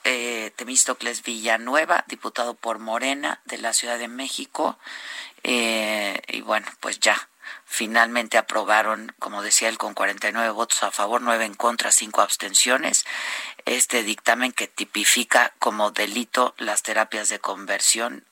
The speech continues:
o ecosigs en la Ciudad de México. Son, eh, son, son ecosig por las siglas, los esfuerzos para corregir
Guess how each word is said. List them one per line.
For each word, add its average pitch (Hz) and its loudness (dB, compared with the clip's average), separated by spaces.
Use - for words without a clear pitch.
o 101 0
ecosigs - -2
en 95 -8
la 95 -6
Ciudad 95 -4
de 92 -8
México. - -6
Son, 110 2
eh, 120 4
son, 135 4
son 143 4
ecosig 139 2
por 117 6
las 113 2
siglas, 123 2
los 127 6
esfuerzos 165 4
para 120 6
corregir 131 -2